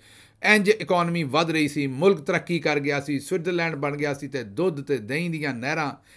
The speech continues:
ਇਹ ਦਹੀਂ ਮੈਂ ਕੋਲੋਂ ਪਾਇਆ ਉਹਨਾਂ ਤੇ ਦੁੱਧ ਦੀਆਂ ਨਹਿਰਾਂ ਉਹਨਾਂ ਆਖਿਆ ਚੱਲ ਰਹੀਆਂ ਸਨ। ਇਹ ਹੁਣ ਜੋ ਹੋ ਰਿਹਾ ਸੀ ਉਹ ਤੇ ਤੁਹਾਨੂੰ ਪਤਾ ਹੀ ਹੈ, ਮੈਨੂੰ ਉਹ ਦੱਸਣ ਦੀ ਗੱਲ ਨਹੀਂ, ਕਿਉਂਕਿ ਖਬਰਾਂ ਅੱਜ ਬੜੀਆਂ ਸਾਰੀਆਂ ਨੇ, ਨਾਲ ਤੁਹਾਡੇ ਚਿੱਠੀ ਪੱਤਰ ਨੇ, ਇਸ ਲਈ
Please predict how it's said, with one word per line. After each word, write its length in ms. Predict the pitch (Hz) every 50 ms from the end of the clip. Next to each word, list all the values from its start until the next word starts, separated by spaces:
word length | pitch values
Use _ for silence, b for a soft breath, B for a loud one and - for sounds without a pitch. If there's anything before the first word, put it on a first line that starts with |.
| b b
ਇਹ 120 | 151 160
ਦਹੀਂ 240 | 143 165 180 202 208
ਮੈਂ 100 | 202 202
ਕੋਲੋਂ 280 | 165 160 160 165 170 170
ਪਾਇਆ 260 | - 165 160 160 170
ਉਹਨਾਂ 180 | 175 170 175
ਤੇ 120 | 170 160 151
ਦੁੱਧ 300 | 123 110 131 170 185 160
ਦੀਆਂ 220 | 165 175 175 160
ਨਹਿਰਾਂ 220 | 143 139 151 160 160
ਉਹਨਾਂ 180 | 156 147 147
ਆਖਿਆ 200 | 135 - - 139
ਚੱਲ 220 | 139 - 139 131 127
ਰਹੀਆਂ 260 | 123 123 123 127 120
ਸਨ। 180 | - 113 117 - - - _ _ _ _ - b b b b b b b b b b b b b b b b b b b b _
ਇਹ 160 | 233 254 269
ਹੁਣ 240 | 254 233 240 240 240 247 247 247 247 226 - - - _ _ _ _ _ - -
ਜੋ 260 | 160 139 127 185 220 220
ਹੋ 240 | 147 160 151 143
ਰਿਹਾ 200 | 143 156 180 214
ਸੀ 140 | 214 214 226
ਉਹ 80 | 226 208
ਤੇ 80 | 214
ਤੁਹਾਨੂੰ 260 | 208 208 185 160 160 156
ਪਤਾ 200 | 165 147 156 175
ਹੀ 100 | 185 190
ਹੈ, 60 | 190
ਮੈਨੂੰ 160 | 170 175 180
ਉਹ 60 | 175
ਦੱਸਣ 240 | 147 147 147 - 151
ਦੀ 220 | 151 151 156 143
ਗੱਲ 260 | 131 127 135 123 123 120
ਨਹੀਂ, 200 | 131 160 170 -
ਕਿਉਂਕਿ 360 | - 151 147 151 156 127 113 - -
ਖਬਰਾਂ 400 | - - 131 131 156 180 185 180
ਅੱਜ 120 | 175 151
ਬੜੀਆਂ 400 | 127 104 101 131 131 131 165 180
ਸਾਰੀਆਂ 360 | 156 175 165 165 160 170 170
ਨੇ, 80 | 170 175
ਨਾਲ 280 | 165 131 127 127 139 147
ਤੁਹਾਡੇ 260 | 147 170 147 131 135
ਚਿੱਠੀ 280 | 131 - 127 - -
ਪੱਤਰ 340 | 139 139 123 117 - 135 135
ਨੇ, 160 | 139 147 143
ਇਸ 120 | 135 131 127
ਲਈ 100 | 139